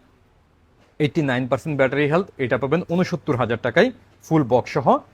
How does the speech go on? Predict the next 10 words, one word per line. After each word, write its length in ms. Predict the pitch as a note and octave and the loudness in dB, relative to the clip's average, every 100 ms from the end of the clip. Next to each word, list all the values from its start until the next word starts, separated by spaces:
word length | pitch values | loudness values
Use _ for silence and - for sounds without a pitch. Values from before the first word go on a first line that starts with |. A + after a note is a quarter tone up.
| _ _ - | _ _ 2
তারপরে 540 | D3 D3+ E3+ F#3 G3+ - _ _ _ _ | 2 6 6 6 4 -2 _ _ _ _
ফোরটিন 300 | E3+ E3+ G3 | 4 4 4
প্লাস, 220 | C3+ C3 - - - - _ _ _ _ _ _ _ | 2 0 -2 -16 -20 -20 _ _ _ _ _ _ _
ফোরটিন 260 | D#3 D#3+ F3+ | 4 4 4
প্লাসও 300 | D#3 D3+ E3 | 4 4 4
তো 100 | F3+ | 4
অনেকগুলো 360 | D3 C#3 C#3 C3 | 4 4 6 4
আছে। 200 | A#2 A#2 | 4 -4
এই 60 | |
যে 100 | G2 | -6